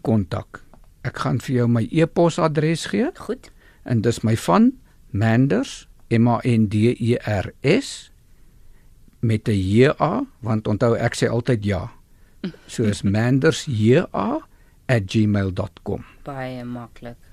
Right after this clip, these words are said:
Speaker 1: Ja.
Speaker 2: Okay, goed. Dis Manders, M A N D E R S J A by gmail punt com. Dit dan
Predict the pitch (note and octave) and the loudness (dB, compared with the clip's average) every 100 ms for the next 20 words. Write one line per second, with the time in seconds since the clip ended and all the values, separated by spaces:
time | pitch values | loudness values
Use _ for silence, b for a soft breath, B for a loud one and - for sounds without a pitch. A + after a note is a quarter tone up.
0 | - - A#2 - B B - C3 C3 B2 | -20 -10 -8 -10 B B -14 -12 -12 -16
1 | - - - D3 - B B B F3 E3 | -16 -20 -14 -14 -14 B B B -2 0
2 | D#3 E3 F#3+ A3 B3+ - - C4 C4 B3 | 2 4 4 4 2 0 -2 4 4 4
3 | - G3+ G3 F#3 - G3 G3 G3+ - C#3 | 0 -6 -4 -6 -4 -2 -2 -4 -8 -8
4 | E3 G#3+ E3 E3+ D#3 D3 - B3+ A#3+ - | -4 -4 -2 -4 -4 -8 -2 -2 -2 -8
5 | b b b - C3+ F3+ C#4 B3+ - - | b b b -14 0 6 6 4 -12 -4
6 | F3+ D#3+ D#3+ - - - C3+ D3+ C3+ A#2+ | -2 -2 -4 -10 -20 -16 -8 -4 -4 -6
7 | D3 C#3 C3 A#2+ C3 - D3 B2+ - C#3 | -6 -4 -4 -8 -14 -8 -8 -8 -6 -4
8 | B2 B B B F3 E3+ E3 | -4 B B B 0 2 2